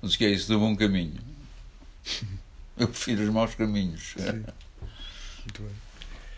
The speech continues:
Speaker 1: Deve ser, deve ser paradoxal o editor da Antígona falar assim quando, eh, dá se calhar uma imagem de uma pessoa preocupada com, com a educação do, dos cidadãos, não é? E o,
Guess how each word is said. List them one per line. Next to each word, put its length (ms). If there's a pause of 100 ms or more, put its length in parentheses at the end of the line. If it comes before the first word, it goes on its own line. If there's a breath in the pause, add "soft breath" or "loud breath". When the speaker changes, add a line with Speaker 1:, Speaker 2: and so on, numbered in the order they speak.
(360 loud breath)
Speaker 1:
Deve 160
ser, 240 (480)
deve 220
ser 200
paradoxal 1000 (440 loud breath)
o 60
editor 360
da 140
Antígona 380
falar 320
assim 340
quando, 520 (760 loud breath)
eh, 40 (680)
dá 220
se 140
calhar 300
uma 180
imagem 480
de 60
uma 140
pessoa 300
preocupada 760
com, 440 (500 loud breath)
com 120
a 80
educação 600
do, 200
dos 240
cidadãos, 560
não 240
é? 120
E 60
o, 120